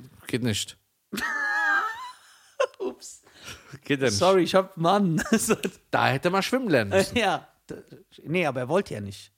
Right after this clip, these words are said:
Speaker 1: Ach so.
Speaker 2: Er hat sich das Leben genommen.
Speaker 1: Denkst du?
Speaker 2: Ja, der ist doch runtergesprungen.
Speaker 1: Vielleicht, manche sagen, die
Speaker 2: Der
Speaker 1: haben
Speaker 2: war
Speaker 1: ihn geschubst.
Speaker 2: depressiv, man weiß das.
Speaker 1: Manche sagen, haben den geschubst.
Speaker 2: Nein, wer schubst, der,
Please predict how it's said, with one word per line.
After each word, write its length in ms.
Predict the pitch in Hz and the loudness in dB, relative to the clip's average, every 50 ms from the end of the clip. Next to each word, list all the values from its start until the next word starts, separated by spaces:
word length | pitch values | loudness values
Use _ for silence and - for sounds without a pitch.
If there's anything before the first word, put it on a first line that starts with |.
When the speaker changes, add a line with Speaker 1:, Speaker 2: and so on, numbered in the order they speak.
| _ _ - | _ _ -8
Speaker 1:
Ach 100 | - 113 | -8 -6
so. 240 | - - 160 135 98 | -2 0 0 0 -2
Speaker 2:
Er 40 | - | -4
hat 100 | 127 - | -8 -8
sich 60 | - | -8
das 120 | - 117 - | -10 -8 -6
Leben 160 | 143 143 135 | -6 -4 -4
genommen. 280 | 120 101 98 98 101 101 - _ _ _ _ _ _ _ | -4 -4 -6 -6 -8 -10 -14 _ _ _ _ _ _ _
Speaker 1:
Denkst 380 | - 117 117 123 180 208 208 - | -14 -10 -6 -4 -4 -2 -2 -2
du? 160 | 202 247 320 - _ _ | -4 -6 -6 -8 _ _
Speaker 2:
Ja, 260 | - 104 104 92 98 107 | -12 -10 -10 -10 -10 -12
der 80 | - 120 | -12 -10
ist 120 | 120 - | -8 -8
doch 100 | 139 117 | -6 -4
runtergesprungen. 600 | 143 135 117 - 110 107 - - - 104 101 101 - _ _ | -4 -2 -2 -4 -4 -8 -10 -8 -6 -6 -6 -6 -10 _ _
Speaker 1:
Vielleicht, 260 | _ - - 120 117 120 | _ -12 -10 -10 -8 -6
manche 280 | 127 135 151 151 135 | -4 -4 -4 -2 0
sagen, 160 | 135 156 151 147 | 0 0 2 4
die 20 | 180 | 4
Speaker 2:
Der 60 | 185 | 6
Speaker 1:
haben 100 | 185 139 | 6 6
Speaker 2:
war 80 | 185 190 | 6 4
Speaker 1:
ihn 60 | - | 4
geschubst. 260 | 131 - - 202 - | 4 4 4 4 4
Speaker 2:
depressiv, 180 | - 254 196 - | 2 0 2 0
man 120 | 180 156 | 0 2
weiß 180 | 156 180 180 - | 2 0 0 -2
das. 220 | 131 117 - - | -6 -8 -6 -4
Speaker 1:
Manche 160 | - 135 127 123 | -4 -4 0 0
sagen, 160 | 139 143 139 | 0 0 2
haben 140 | 131 127 120 | 0 -2 -4
den 120 | 120 117 | -4 -6
geschubst. 500 | 113 104 - 180 160 - - - - - - | -6 -4 -4 -4 -6 -8 -12 -18 -20 -18 -16
Speaker 2:
Nein, 400 | 98 98 107 120 127 135 139 123 | -14 -12 -10 -10 -8 -6 -6 -6
wer 60 | 127 | -4
schubst, 340 | 135 - - 208 - - - | -2 -2 -2 -2 -4 -6 -8
der, 100 | - 131 | -8 -8